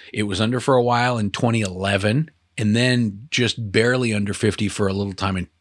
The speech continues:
twenty twelve. Then Bitcoin skyrocketed to an all-time high, uh, like at the end of two thousand thirteen. Then R S I went back down under fifty, hit the forties in late twenty fourteen, twenty fifteen,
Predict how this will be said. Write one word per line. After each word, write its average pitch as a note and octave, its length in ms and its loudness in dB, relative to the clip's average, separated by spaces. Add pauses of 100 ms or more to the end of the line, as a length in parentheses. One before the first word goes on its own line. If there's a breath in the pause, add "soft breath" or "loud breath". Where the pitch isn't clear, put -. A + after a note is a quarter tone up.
twenty F2 240 -2
twelve. F2+ 560 0 (340 loud breath)
Then F#2+ 480 -2 (240)
Bitcoin A2 380 0
skyrocketed F#2+ 680 0
to A2 100 0
an G#2 80 0
all-time C3 360 0
high, G#2 320 2 (340 loud breath)
uh, G2 300 0
like F#2+ 180 0
at F#2 80 -4
the F#2 140 -4
end F#2 100 -4
of E2+ 80 -8
two G2+ 100 -4
thousand E2 280 -4
thirteen. C3+ 680 0 (340 loud breath)
Then C3 400 0 (280 loud breath)
R G2 160 2
S G2 180 2
I A#2 100 2
went D3 200 2
back D3+ 280 -2
down F3 280 0
under F3+ 180 2
fifty, C#3 560 0
hit A#2+ 220 0
the A2+ 80 -2
forties C#3 580 0
in G#2+ 220 -2
late G#2+ 480 0
twenty A2+ 240 0
fourteen, A2 800 0
twenty F#2+ 240 -2
fifteen, A#2+ 640 4